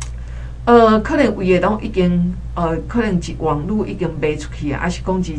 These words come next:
这个实体店面嘛卖出去啊，有的是食到腹肚内底啊吼。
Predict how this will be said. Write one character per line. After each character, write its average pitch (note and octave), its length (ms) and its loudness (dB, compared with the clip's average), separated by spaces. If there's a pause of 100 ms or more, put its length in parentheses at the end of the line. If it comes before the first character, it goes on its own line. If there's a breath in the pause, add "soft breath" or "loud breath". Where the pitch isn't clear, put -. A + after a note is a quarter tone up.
这 G3 120 -6
个 E3 180 4
实 E3 200 -4
体 F3+ 160 -2
店 F#3+ 180 -4
面 F3 220 0
嘛 D3 220 -4
卖 C#3+ 160 -4
出 - 160 -10
去 - 180 -10
啊， A#2 140 -8
有 E3 60 -4
的 F3 160 -2
是 - 200 -6
食 D3+ 80 -6 (120)
到 G3 100 -2
腹 F#3 240 -4
肚 D#3 220 -2
内 A#2+ 240 -6
底 C3+ 200 -8
啊 - 60 -10 (100)
吼。 - 120 -10